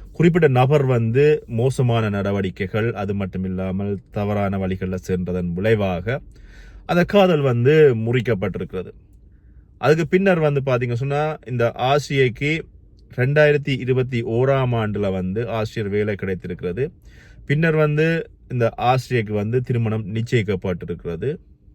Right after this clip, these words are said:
இந்த திருமணம் நிச்சயிக்கப்படுகின்ற பொழுதும் அந்த திருமணத்தை வந்து அந்த முதல் காதலன் வந்து குழப்பியிருக்கிறாரு. இது தொடர்பாக போலீஸ் நிலையம் வரையும் போய், போலீஸ் நிலையத்திலிருந்து அந்த வழக்கு நடைபெற்று நீதிமன்றத்துல,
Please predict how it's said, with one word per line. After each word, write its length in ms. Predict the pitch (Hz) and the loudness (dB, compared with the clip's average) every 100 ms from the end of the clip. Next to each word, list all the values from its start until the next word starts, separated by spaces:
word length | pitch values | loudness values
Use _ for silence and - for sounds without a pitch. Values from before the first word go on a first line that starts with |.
| _ - - - - - | _ -20 -20 -20 -20 -8
இந்த 140 | 110 | -6
திருமணம் 360 | 95 139 135 113 | 0 2 2 0
நிச்சயிக்கப்படுகின்ற 640 | 104 110 104 101 98 92 | 0 0 0 -2 -2 -2
பொழுதும் 280 | 87 95 120 | -4 -4 -4
அந்த 120 | 104 | -4
திருமணத்தை 440 | 90 95 95 90 90 | -4 -4 -4 -4 -4
வந்து 480 | 87 101 117 95 80 | -4 0 2 0 -2
அந்த 220 | 90 87 | -4 -2
முதல் 240 | 98 92 | -2 -4
காதலன் 380 | - 98 95 90 | -2 -2 -2 -2
வந்து 200 | 87 107 | -4 -4
குழப்பியிருக்கிறாரு. 640 | - 92 87 - - 62 - - - - _ - _ - - - | -4 -4 -4 -10 -12 -14 -16 -20 -20 -20 _ -20 _ -20 -14 0
இது 240 | 143 190 | 4 6
தொடர்பாக 540 | 165 143 120 110 135 | 6 4 4 2 0
போலீஸ் 280 | 160 131 127 | 0 0 0
நிலையம் 280 | 117 110 104 | 0 0 0
வரையும் 300 | 101 98 95 | 0 -2 -2
போய், 320 | 101 127 175 - | -2 -2 -2 -2
போலீஸ் 200 | 113 - | -2 -2
நிலையத்திலிருந்து 380 | 104 98 101 104 | -4 -2 -2 -2
அந்த 140 | 95 | -2
வழக்கு 340 | 95 107 98 | -2 -2 -2
நடைபெற்று 440 | 104 98 92 87 90 | -4 -2 -2 -4 -4
நீதிமன்றத்துல, 800 | 92 90 90 87 87 - 110 | -2 -2 -2 -2 -6 -6 -6